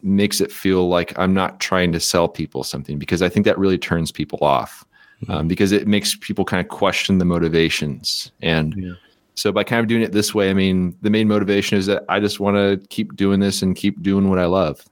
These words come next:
Speaker 1: And, um, the reason I turned off the ads is I, I think they're kind of a, an annoyance for people, but also with the,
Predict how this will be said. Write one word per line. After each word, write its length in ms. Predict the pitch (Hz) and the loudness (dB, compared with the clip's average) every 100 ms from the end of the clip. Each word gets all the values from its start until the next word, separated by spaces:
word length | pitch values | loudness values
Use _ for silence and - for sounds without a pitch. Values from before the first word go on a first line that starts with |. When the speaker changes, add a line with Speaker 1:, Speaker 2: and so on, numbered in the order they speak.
| _ | _
Speaker 1:
And, 460 | 82 80 78 80 - _ _ _ _ _ | -2 -2 -2 -4 -10 _ _ _ _ _
um, 320 | - 76 78 - - | -10 -6 -8 -10 -8
the 160 | 101 104 | 0 2
reason 220 | 107 104 | 4 2
I 40 | |
turned 240 | 95 107 101 | 2 2 2
off 200 | 90 - | 2 2
the 100 | 92 | 2
ads 340 | 87 87 87 | 4 2 0
is 220 | 90 85 | -2 -2
I, 220 | 90 92 104 | 0 2 2
I 40 | |
think 200 | 104 101 | 0 0
they're 160 | 98 95 | 0 0
kind 240 | - 98 | 0 0
of 80 | 95 | 2
a, 160 | 92 - | 2 2
an 120 | 95 | 2
annoyance 480 | 95 92 87 87 - | 4 4 4 2 -2
for 100 | - | -6
people, 320 | - 87 90 | -6 -2 0
but 240 | 87 82 - - - _ _ | 0 -2 -6 -20 -20 _ _
also 640 | 101 104 - 104 98 98 - | 0 2 4 4 4 2 0
with 320 | 104 101 - | 0 0 -2
the, 560 | - 95 92 92 90 87 | -2 0 2 2 -2 -6